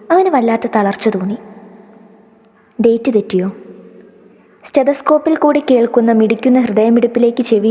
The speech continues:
ഓർക്കുന്നതിനിടയിൽ പതിയെ ചോദിച്ചു. "ഉം."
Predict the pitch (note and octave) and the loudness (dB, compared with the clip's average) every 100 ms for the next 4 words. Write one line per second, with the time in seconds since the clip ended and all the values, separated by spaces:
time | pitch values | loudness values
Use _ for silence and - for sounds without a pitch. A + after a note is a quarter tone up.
0 | G#3+ G#3+ A3 G#3+ G#3+ G#3 G3 G3 G3 - | 2 0 2 2 2 2 2 0 -2 -4
1 | G#3 G3 G#3+ G#3+ F#3+ F#3+ - - - - | 0 2 0 0 -4 -4 -12 -16 -20 -20
2 | - - - - _ _ _ _ - A3 | -20 -20 -20 -20 _ _ _ _ -2 -2